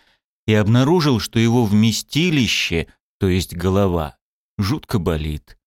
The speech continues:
Он сморщился и открыл глаза. Комната.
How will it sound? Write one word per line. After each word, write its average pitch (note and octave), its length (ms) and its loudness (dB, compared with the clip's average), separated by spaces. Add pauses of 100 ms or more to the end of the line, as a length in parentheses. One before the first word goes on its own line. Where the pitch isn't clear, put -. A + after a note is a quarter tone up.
(540)
Он A2 160 2
сморщился C#3+ 720 -2
и F#2+ 60 0
открыл G#2 380 -2
глаза. E2 640 -2 (1600)
Комната. B2+ 640 0